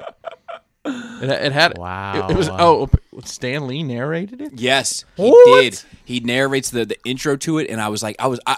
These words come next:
Speaker 3: I was, I was more upset with that than the actual visual. I was like, "Stan Lee."
Speaker 1: Let's
Speaker 3: Okay.
Speaker 1: see here.
Speaker 2: <laughs> Stanley Lee.
Speaker 3: Stanley J. Lee.
Speaker 1: Dude, it was released at Cannes, <laughs> the film festival,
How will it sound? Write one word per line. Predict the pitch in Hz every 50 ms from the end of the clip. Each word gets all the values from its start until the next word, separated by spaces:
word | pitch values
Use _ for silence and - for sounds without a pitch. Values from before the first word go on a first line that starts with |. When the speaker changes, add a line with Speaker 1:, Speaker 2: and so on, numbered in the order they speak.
| - -
Speaker 3:
I | 139 170
was, | 170 147 127 - - -
I | - 165
was | 151 127 107
more | 117 139 185 190
upset | 143 - - 180 -
with | 120 98
that | - 110 123 139
than | - 135
the | 110 107
actual | 107 113 110 117 95
visual. | 87 113 107 92 90
I |
was | - -
like, | - -
"Stan | - - - - - 101 - - 62
Lee." | 62 64 - _ _ _ _ _ _ _ _ _ _ _ _ _ _ - - - - - _ - - 453 -
Speaker 1:
Let's | 123 127 120 123 120 -
Speaker 3:
Okay. | 117 110
Speaker 1:
see | 160 -
here. | - 101
Speaker 2:
<laughs> | 98 - -
Stanley | - - - - 196 202 208 220 240 254 220
Lee. | 190 196 190 175 143 113 - 196 233 127
Speaker 3:
Stanley | - - - - 139 143 160 175 185 196 202 202 208 214 214 214 - _
J. | - - - 135 135 143 151 170 180 180
Lee. | 156 135 127 113 101 85 80 85 - - _ _ - - - - - - - _ _ _ _ _ _ _ _ _ _ _ _ _ _ _ - - - - 147
Speaker 1:
Dude, | 131 147 160 160 160 -
it | 165 170
was | 170 190 170 151
released | 160 160 156 156 147 151 - - - - -
at | - - - _ -
Cannes, | - - 151 147 147 139 131 127 113 139 165 - - _ _
<laughs> | _ _ _ _ _
the | - 165 - - - - - 147 180 196 180
film | - - 170 170 170 170 240
festival, | 175 - 156 131 123 - - - 127 110 113 113 107 113